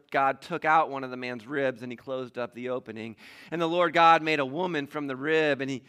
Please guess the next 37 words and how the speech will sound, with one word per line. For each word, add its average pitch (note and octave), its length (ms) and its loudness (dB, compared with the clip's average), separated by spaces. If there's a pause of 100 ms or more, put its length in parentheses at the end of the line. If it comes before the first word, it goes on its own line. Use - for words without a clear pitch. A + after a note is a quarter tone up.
(200)
he D#3+ 100 -8
brought F#3 340 4
her D#3+ 80 -4
to C#3+ 80 -6
the C#3 80 -6
man," E3 420 2
and C#3 120 -4
the C#3 40 0
<laughs> - 20 -2
man B2 420 -6
is F#2+ 160 -14
really G#2+ 520 -16
excited. - 600 -20 (100)
<laughs> - 100 -14 (1500)
"This F3 200 -2
one G3+ 200 2
is D3 100 -4
bone G3 360 4
from F3+ 120 -10
my E3 160 4
bone F3+ 480 4
and D#3 140 -4
flesh F#3+ 340 2
from F3 160 -8
my D3 160 -2
flesh. F3+ 500 2
She F3+ 140 -10
will E3 80 -8
be D#3 140 -6
called C#3 360 -6
woman D3+ 460 -6
because C3+ 300 -14
she B2 160 -16
was B2 140 -16
taken B2 360 -12
from A2+ 300 -18
man." A2+ 460 -10